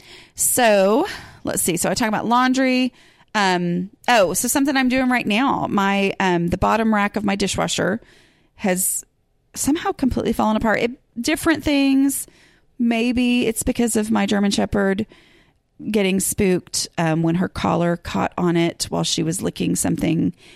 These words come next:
and dragging it all the way through the house. And anyway, um, yeah, so I'm, I've ordered a new bottom rack for my dishwasher, but I'm still running half loads,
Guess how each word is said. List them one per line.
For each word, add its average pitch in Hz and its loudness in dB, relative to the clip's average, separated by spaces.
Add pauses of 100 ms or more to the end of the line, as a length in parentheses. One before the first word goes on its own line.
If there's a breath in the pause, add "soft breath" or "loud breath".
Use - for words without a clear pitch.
(220 loud breath)
and 156 -2
dragging 151 -2
it - -4
all 160 -6
the 170 -4
way 165 -2
through - -8
the - -8
house. - -10
And - -12
anyway, 262 0 (680 loud breath)
um, 240 2 (200)
yeah, 226 0
so - -2
I'm, 226 0
I've 226 0
ordered 254 0
a 247 2
new 220 0
bottom 202 0
rack 190 -2
for 233 -4
my 190 0
dishwasher, 262 -2 (580)
but 196 0
I'm 214 0
still 285 -2 (140)
running 226 0 (300)
half - -4
loads, - -4